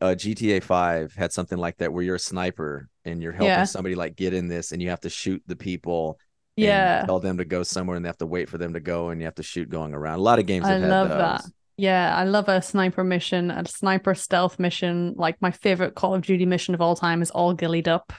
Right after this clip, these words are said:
Speaker 2: Don't know if you remember it, Call of Duty four, Modern Warfare, the first
Speaker 1: I'm
Speaker 2: Modern Warfare game.
Speaker 1: I didn't played any of their, I haven't played
Speaker 2: Ugh.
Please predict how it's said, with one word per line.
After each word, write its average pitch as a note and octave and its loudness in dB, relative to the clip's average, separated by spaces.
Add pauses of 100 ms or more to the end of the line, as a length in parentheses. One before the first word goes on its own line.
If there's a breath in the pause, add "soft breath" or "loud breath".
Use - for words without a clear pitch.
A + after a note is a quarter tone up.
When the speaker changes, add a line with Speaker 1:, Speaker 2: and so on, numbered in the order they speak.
(120)
Speaker 2:
Don't F3 0
know E3+ 0
if E3 0
you E3 0
remember D#3+ 2
it, - 0
Call E3 2
of E3+ 0
Duty E3+ -2
four, E3+ 0
Modern F3+ -2
Warfare, F3 0
the F#3+ -4
first G3+ 2
Speaker 1:
I'm G3 4
Speaker 2:
Modern G3 2
Warfare G3 0
game. F#3+ 0 (140)
Speaker 1:
I F3 -4
didn't F#2 -4
played E2+ -4
any G2 0
of E2+ -2
their, D#2 -4 (200)
I - 2
haven't B2+ 4
played D3 6
Speaker 2:
Ugh. F#3 4